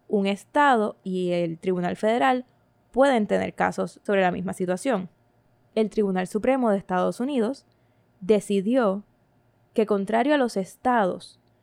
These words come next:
en Puerto Rico aplicaba la ley de double jeopardy porque el poder de Puerto Rico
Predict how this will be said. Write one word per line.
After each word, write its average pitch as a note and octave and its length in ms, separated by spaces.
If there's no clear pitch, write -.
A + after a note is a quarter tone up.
en G#3 180
Puerto G3+ 260
Rico A#3+ 220
aplicaba G#3 640
la A#3+ 180
ley A3 180
de A#3 140
double A3+ 340
jeopardy F#3+ 560
porque A3+ 400
el G#3 140
poder G3+ 320
de C#4 100
Puerto A3+ 380
Rico G#3+ 440